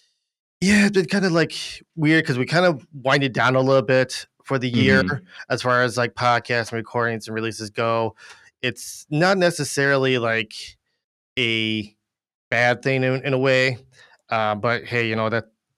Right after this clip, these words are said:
Speaker 1: that happens. But, uh, you know, I mean, we have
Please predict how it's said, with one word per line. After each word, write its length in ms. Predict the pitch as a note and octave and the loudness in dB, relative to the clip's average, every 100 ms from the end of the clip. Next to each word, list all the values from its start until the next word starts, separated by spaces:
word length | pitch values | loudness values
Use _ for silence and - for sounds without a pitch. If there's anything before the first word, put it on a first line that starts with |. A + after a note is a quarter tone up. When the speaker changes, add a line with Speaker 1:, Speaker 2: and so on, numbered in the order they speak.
| _ - | _ -4
Speaker 1:
that 120 | A#2+ | -2
happens. 600 | A#2 A2+ B2 A#2+ - - _ | -2 -2 -4 -6 -8 -12 _
But, 220 | - B2 C3 | -4 -2 -2
uh, 60 | |
you 80 | C3 | 0
know, 120 | C3 | 2
I 120 | C3 | 0
mean, 360 | C3+ C#3+ B2+ - - - _ _ _ - | 0 0 -2 -8 -20 -20 _ _ _ -4
we 100 | C3 | 0
have 380 | C3+ G3 D#3+ | 4 4 2